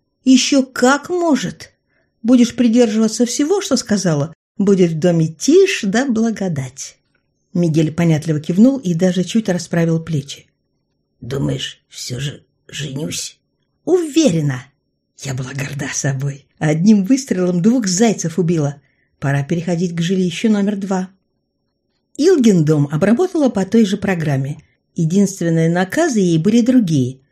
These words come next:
Мужа любить, ценить, прислушиваться, дом в чистоте держать, нервы по пустякам не трепать и так далее.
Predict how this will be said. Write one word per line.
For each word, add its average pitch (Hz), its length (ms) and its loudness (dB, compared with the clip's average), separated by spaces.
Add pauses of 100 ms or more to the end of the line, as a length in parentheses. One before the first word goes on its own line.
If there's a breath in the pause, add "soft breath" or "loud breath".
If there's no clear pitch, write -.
(260)
Мужа 226 580 6
любить, 214 680 2
ценить, 226 800 4
прислушиваться, 165 1120 -2 (320 soft breath)
дом 156 280 2
в - 120 -8
чистоте 156 580 0
держать, 170 520 -2 (220)
нервы 233 380 6
по 185 160 -4
пустякам 208 540 0
не 214 100 4
трепать 277 580 -2
и 339 200 -4
так 254 360 -2
далее. 156 480 -4